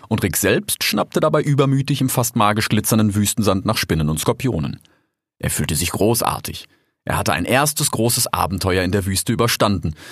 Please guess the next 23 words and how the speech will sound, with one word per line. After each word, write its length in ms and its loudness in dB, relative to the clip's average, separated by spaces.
und 120 -2
war 100 2
nun 140 2
bereit 360 0
für 160 -2
alles, 220 -2
was 120 0
sie 80 0
noch 140 0
für 140 0
ihn 80 4
bereithalten 580 0
mochte, 400 -6
dachte 320 0
er. 280 -6
Denn 300 -6
hatte 220 0
er 80 0
nicht 160 -2
noch 120 -2
jedes 300 -2
Abenteuer 460 2
überstanden? 640 0